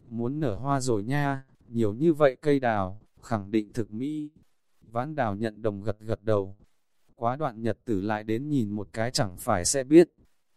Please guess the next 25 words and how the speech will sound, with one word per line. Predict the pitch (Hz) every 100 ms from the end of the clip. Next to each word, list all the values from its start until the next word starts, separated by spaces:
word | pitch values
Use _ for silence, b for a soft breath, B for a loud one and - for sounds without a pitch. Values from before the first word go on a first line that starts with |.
| _
Lâm | 120 143 147
Uyển | 131 90 87
Uyển | 98 95
nhìn | 107 98
tính | - 113
tình | 135 135 101
hoạt | 110 98
bát | 127 170 160
Hà | 147 107
Hà | 110 104
nói, | 101 104 123 143 _ _ _ _ _ _
cũng | 127 127
đúng, | 110 107 143 - _ 127
nô | 139 147
tỳ | 135 104
sợ | - 123 107
đến | 110 127
lúc | 170 180
đó | 113 127
bị | 160
đào | 113 104 98
hoa | 135 139
mê | 143 143
đôi | 143 135
mắt, | 156